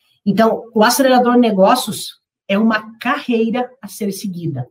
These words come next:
seja ela dentro de uma empresa, tá? Você pode acelerar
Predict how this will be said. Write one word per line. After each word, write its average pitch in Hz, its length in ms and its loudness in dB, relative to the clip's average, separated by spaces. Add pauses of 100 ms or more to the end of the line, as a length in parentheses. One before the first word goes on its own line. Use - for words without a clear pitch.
(360)
seja 226 340 2
ela 196 200 2
dentro 208 420 2
de 330 80 0
uma 262 80 4
empresa, 185 580 -2 (320)
tá? 156 340 -2
Você 156 180 -12
pode 165 180 -6
acelerar 170 520 -4